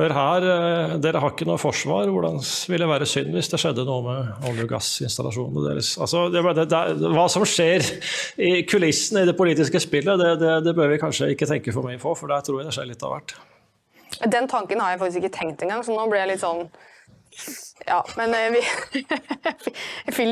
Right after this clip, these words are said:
Speaker 2: jo ut av E U S. Men, eh, Christian, systempressen, de rapporterer jo lite om noe, om det som foregår i store deler av det europeiske kontinentet. Det er da til tross for at bøndene har blokkert veier og gjør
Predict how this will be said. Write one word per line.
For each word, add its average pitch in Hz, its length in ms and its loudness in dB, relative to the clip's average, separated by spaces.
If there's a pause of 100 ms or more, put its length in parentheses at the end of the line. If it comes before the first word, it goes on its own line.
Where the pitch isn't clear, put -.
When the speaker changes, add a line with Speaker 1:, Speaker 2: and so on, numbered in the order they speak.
Speaker 2:
jo 311 100 4
ut 226 320 0
av 214 80 2
E 247 80 4
U 285 140 6
S. 311 100 0 (560)
Men, 285 160 4
eh, 226 160 2
Christian, 311 420 2
systempressen, 233 720 0
de 247 200 4
rapporterer 233 500 2
jo 240 140 4 (180)
lite 240 800 0 (160)
om 208 480 2
noe, 233 460 2 (100)
om 226 140 2
det 202 160 4
som 220 160 -2
foregår 196 580 2 (240)
i 202 240 2
store 196 240 0
deler 190 320 2
av 185 80 0
det 190 160 2
europeiske 185 560 0 (140)
kontinentet. 208 760 -2
Det 226 80 2
er 202 400 2
da 175 160 2
til 196 100 -4
tross - 220 -4
for - 160 -2
at - 160 -12
bøndene 170 480 -2 (400)
har 214 160 2
blokkert 240 420 0
veier 202 460 2
og 202 80 0
gjør 180 260 2